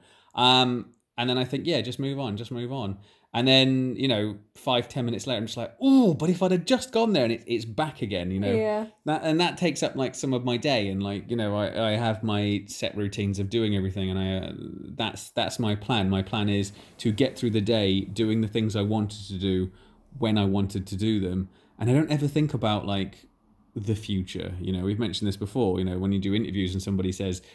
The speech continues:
Speaker 1: "Where do you see yourself five years from now?" I just think, like, I don't know, will I even be alive five years from now?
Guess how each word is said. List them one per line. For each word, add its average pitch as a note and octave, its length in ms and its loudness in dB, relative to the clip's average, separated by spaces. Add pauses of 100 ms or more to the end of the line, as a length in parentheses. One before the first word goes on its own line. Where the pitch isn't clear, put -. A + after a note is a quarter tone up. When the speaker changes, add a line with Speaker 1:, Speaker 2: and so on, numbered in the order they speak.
(160)
Speaker 1:
"Where A2 120 2
do G#2+ 40 6
you G#2 60 4
see G#2+ 140 0
yourself G2+ 340 0
five G#2 260 0
years A#2 220 2
from G2 160 -2
now?" F#2 220 -2
I F#2+ 60 0
just G#2 240 -6
think, G2+ 220 -4
like, G2+ 460 -6
I G#2+ 100 -10
don't A#2+ 160 -4
know, F2+ 160 -4
will A2+ 120 -4
I A#2+ 80 -2
even B2+ 180 -2
be C3+ 80 0
alive B2+ 400 -2
five F#2 300 -4
years F2 200 -6
from G2 160 -6
now? F2+ 240 -6